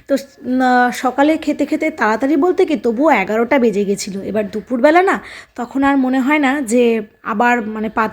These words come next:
পেরে তিনজন আলাদা আলাদা করে ভাত খাই। তো কী করেছিলাম, একটা জায়গাতেই সমস্ত সবজি পাতি দিয়ে ভাত মেখে তিনজন একটু করে খেয়ে নিয়ে, খেয়ে নিয়েছিলাম বেশ কিছু ফল। শরীর আর স্কিনটা ঠিকঠাক রাখতে গেলে তার সাথে সাথে চুলও,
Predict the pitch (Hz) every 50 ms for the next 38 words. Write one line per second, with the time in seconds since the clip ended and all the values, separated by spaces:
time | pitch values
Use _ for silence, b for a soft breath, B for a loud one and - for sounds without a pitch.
0 | - - 247 240 240 240 247 226 220 220 233 226 214 208 208 214 226 220 220 214
1 | 220 220 220 240 240 202 196 196 190 190 - - 214 196 - - 220 214 294 285
2 | 320 320 320 320 311 277 262 233 208 196 - - 262 254 233 226 220 220 220 277
3 | 285 - 294 269 320 339 B B B B B - - - 214 220 240 240 - 285
4 | 269 - 247 208 180 208 233 - 240 214 220 - 247 196 202 214 214 233 302 392
5 | - - _ _ _ - 208 202 202 - - 220 208 - 277 269 254 226 214 202
6 | 233 240 233 226 233 247 220 247 247 247 247 - - 247 233 220 214 214 226 247
7 | 320 - - - 233 202 202 196 - 226 226 226 226 208 220 220 214 - - -
8 | 202 - 233 - - - 202 170 147 123 - B B B B B B B B -
9 | - 233 214 202 196 226 254 254 240 233 220 - - - 233 202 202 196 - 247
10 | 240 240 247 226 240 - - 247 233 - 233 202 196 202 - - 247 233 220 247
11 | 226 196 - - - - 226 - 226 226 233 247 240 - - 254 240 220 214 185